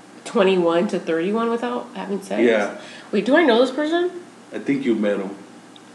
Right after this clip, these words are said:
Speaker 2: I'll
Speaker 1: Just
Speaker 2: tell you off, w-, off the
Speaker 1: Okay,
Speaker 2: record,
Speaker 1: off the
Speaker 2: I'll
Speaker 1: record,
Speaker 2: tell
Speaker 1: you
Speaker 2: you
Speaker 1: can
Speaker 2: his
Speaker 1: tell me,
Speaker 2: name.
Speaker 1: but I'm like, was I on that party bus with him? Did I dance for him?
Speaker 2: No,
Speaker 1: Did
Speaker 2: you
Speaker 1: I?
Speaker 2: didn't dance for
Speaker 1: Okay,
Speaker 2: him.
Speaker 1: okay,
Speaker 2: He
Speaker 1: okay.
Speaker 2: wasn't there.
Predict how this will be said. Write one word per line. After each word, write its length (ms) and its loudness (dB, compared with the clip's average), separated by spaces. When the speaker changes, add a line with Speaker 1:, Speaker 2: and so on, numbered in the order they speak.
Speaker 2:
I'll 120 6
Speaker 1:
Just 120 10
Speaker 2:
tell 120 10
you 140 8
off, 400 4
w-, 280 4
off 280 6
the 80 10
Speaker 1:
Okay, 140 10
Speaker 2:
record, 140 0
Speaker 1:
off 160 6
the 60 4
Speaker 2:
I'll 60 8
Speaker 1:
record, 120 4
Speaker 2:
tell 60 4
Speaker 1:
you 60 8
Speaker 2:
you 60 10
Speaker 1:
can 100 10
Speaker 2:
his 40 10
Speaker 1:
tell 180 10
me, 160 6
Speaker 2:
name. 100 2
Speaker 1:
but 200 8
I'm 160 8
like, 320 4
was 280 6
I 140 8
on 80 6
that 160 6
party 220 4
bus 160 6
with 140 2
him? 320 4
Did 40 0
I 100 6
dance 300 4
for 140 2
him? 280 0
Speaker 2:
No, 160 10
Speaker 1:
Did 80 10
Speaker 2:
you 60 10
Speaker 1:
I? 120 10
Speaker 2:
didn't 160 6
dance 260 6
for 80 8
Speaker 1:
Okay, 280 8
Speaker 2:
him. 60 4
Speaker 1:
okay, 420 8
Speaker 2:
He 40 4
Speaker 1:
okay. 240 8
Speaker 2:
wasn't 200 0
there. 280 0